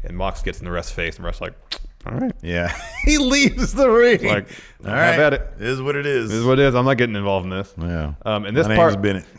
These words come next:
Speaker 1: and this moment was great. I love this.
Speaker 2: This was awesome. This was really good.
Speaker 1: So, uh, uh, Mox hits Kenny in the, in the gut with the bat, and he's about to take a swing at him. Pac comes in,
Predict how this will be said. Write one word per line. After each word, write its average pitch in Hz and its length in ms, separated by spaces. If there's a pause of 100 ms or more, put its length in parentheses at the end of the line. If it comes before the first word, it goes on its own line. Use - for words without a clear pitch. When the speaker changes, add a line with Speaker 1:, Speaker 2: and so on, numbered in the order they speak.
Speaker 1:
and 104 200
this 151 200
moment 135 240
was 104 140
great. 92 400
I 113 120
love 104 360
this. 80 140
Speaker 2:
This 92 160
was 95 120
awesome. 80 360
This 82 160
was 80 100
really 76 300
good. 71 100
Speaker 1:
So, 104 380
uh, 98 260 (180)
uh, 90 40
Mox 123 340
hits 131 240
Kenny 113 300
in 98 80
the, 90 180
in 90 200
the 85 100
gut 107 360
with 98 160
the - 60
bat, 92 420 (300)
and 101 60
he's 95 80
about 101 220
to 92 260 (420)
take 110 160
a 92 40
swing 160 320
at 98 100
him. 95 120 (340)
Pac 143 280
comes 113 300
in, 90 260